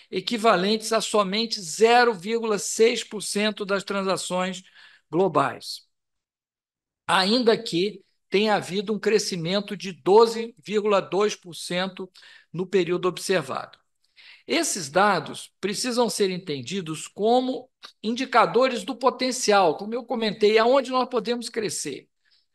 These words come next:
O Brasil tem suas exportações ainda muito concentradas também em parceiros tradicionais. Em dois mil e vinte e três, por exemplo, quarenta e um por cento de nossas exportações foram para os Estados Unidos.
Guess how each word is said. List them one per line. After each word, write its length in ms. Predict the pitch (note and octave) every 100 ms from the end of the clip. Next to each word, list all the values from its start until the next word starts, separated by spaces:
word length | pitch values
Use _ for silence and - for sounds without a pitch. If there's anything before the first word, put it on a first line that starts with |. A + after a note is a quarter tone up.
| - -
O 120 | -
Brasil 360 | G#3 B3 G#3 C4+
tem 300 | - C4 C#4+
suas 260 | C4 A#3 F3+
exportações 800 | - G3 - C#3+ - G3+ G3+
ainda 340 | D#3+ E3+ G#3+ G3+
muito 360 | F#3+ C4+ -
concentradas 720 | - A3 F#3 F#3+ D#3+ F#3+ F#3 E3
também 300 | D#3 D#3+ G#3+
em 100 | G#3
parceiros 540 | A#3+ E3 - G#3+ A3
tradicionais. 1000 | - A3 G#3+ - A#3 G3+ F#3+ F3 A#2+ - _ - - - _
Em 160 | A3 A3
dois 240 | G#3+ A#3
mil 200 | A3+ D4+
e 60 | D4+
vinte 240 | A#3 A#3
e 40 | -
três, 240 | F#3 F3
por 160 | - D#3
exemplo, 360 | C3+ G3+ G#3+ -
quarenta 560 | A3+ G#3 G#3 D#4 E4 C4+
e 60 |
um 200 | A#3+ A3
por 140 | - G3+
cento 300 | - G3+ F#3+
de 120 | F3+
nossas 380 | E3 F3+ E3+ E3
exportações 640 | - E3+ D3 B2+ - G#3
foram 320 | G3 G#3+ G#3+
para 140 | G#3+ G#3
os 100 | F#3+
Estados 460 | F#3+ - G3 F#3
Unidos. 440 | G#3 F3+ D3+ B2+